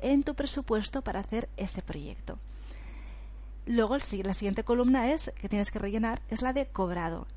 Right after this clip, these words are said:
que es lo que finalmente cobraste. Porque a veces sucede que por A o por B, según cómo se acaba con el cliente o si alguna partida final no se cobró, lo que fuera, la plantilla lo tiene que tener en cuenta y por eso no da por hecho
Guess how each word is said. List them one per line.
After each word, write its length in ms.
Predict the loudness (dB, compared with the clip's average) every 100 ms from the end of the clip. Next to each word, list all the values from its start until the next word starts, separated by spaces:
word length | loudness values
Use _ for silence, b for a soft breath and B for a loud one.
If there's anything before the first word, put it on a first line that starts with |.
| -6
que 100 | -4
es 120 | -2
lo 80 | -4
que 100 | 10
finalmente 680 | 10 10 4 4 4 2 -2
cobraste. 600 | -2 -2 -4 -4 -6 -6 -4
Porque 240 | -2 2
a 40 |
veces 260 | 2 4 2
sucede 420 | 2 0 2 2
que 280 | 0 -2 -2
por 260 | -2 -2 2
A 160 | 2
o 40 | 2
por 220 | 2 2
B, 300 | 2 0 -2
según 380 | 0 2 4 2
cómo 200 | 2 -2
se 120 | -2
acaba 260 | 0 0 2
con 140 | -2
el 100 | -4
cliente 500 | 0 4 4 4 2
o 80 | 2
si 140 | 0
alguna 240 | 0 0 0
partida 420 | -2 -2 -2 12
final 280 | 12 12 0
no 80 | -2
se 140 | -2 -4
cobró, 540 | -2 2 4 6 4
lo 140 | 2
que 100 | -2
fuera, 300 | -2 -2 -4 -8 B B B B -2
la 100 | 0
plantilla 560 | 4 2 4 0 0 -4
lo 160 | -2 0
tiene 180 | 0 -2
que 80 |
tener 200 | -2 0
en 160 | 0 -2
cuenta 400 | 2 2 2 -4 B B
y 100 | 0
por 160 | 4 6
eso 260 | 6 4
no 360 | 6 6 6 6
da 180 | 2 0
por 200 | -2 0
hecho 380 | -2 -2 -4